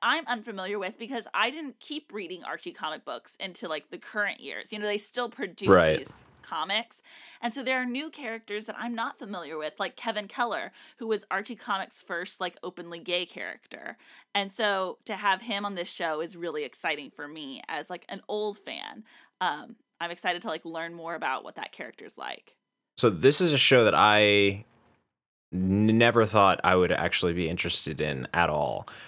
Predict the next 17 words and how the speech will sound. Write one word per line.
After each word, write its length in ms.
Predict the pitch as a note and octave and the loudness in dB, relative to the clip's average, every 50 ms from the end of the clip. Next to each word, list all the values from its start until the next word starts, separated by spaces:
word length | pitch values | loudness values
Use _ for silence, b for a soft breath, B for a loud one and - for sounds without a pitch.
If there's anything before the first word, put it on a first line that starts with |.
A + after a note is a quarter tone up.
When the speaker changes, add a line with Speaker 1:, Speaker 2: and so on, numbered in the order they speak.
| B B | B B
Speaker 2:
Um, 580 | - F2 F2+ F2 E2+ D#2+ E2 D#2+ B1 C2 F#2 F#2 | 4 6 6 8 6 4 2 -2 -6 -8 -8 4
but 320 | G#2 B2 B2+ A#2 F#2+ - - | 6 8 8 8 6 2 0
the 120 | - G2+ | -2 0
more 300 | F#2+ G2 G2 G2 G2 F#2+ | 2 4 4 6 6 6
I've 380 | F#2 F2+ - - - - - - _ _ - | 6 4 2 -2 -8 -8 -10 -14 _ _ -6
heard 200 | - F#2 D#2 - | -2 -2 -2 -2
people 180 | E2 D2+ - | -4 -6 4
talking 320 | - C#3+ C#3 D3+ - A2+ G#2+ | 6 8 8 8 6 2 2
about 220 | G2 G2+ G2+ G2+ | 4 4 6 6
it, 200 | G2 G2 F#2 - _ _ _ - | 6 4 4 0 _ _ _ -2
it 140 | F#2+ F#2+ - | -2 0 2
sounds 380 | - - A2 B2+ C3 B2 A2 | 4 6 8 8 6 6 6
like 140 | A2 G#2 G#2+ | 4 6 6
it 120 | G2+ - | 4 4
actually 360 | - F#2+ G#2 - - - G2+ F#2+ | 6 4 4 4 4 2 4 4
might 400 | F#2 F2+ F#2 F#2 F#2+ F#2 - - | 4 4 4 4 4 4 2 0
be 200 | F#2 F#2 F#2 | 0 0 0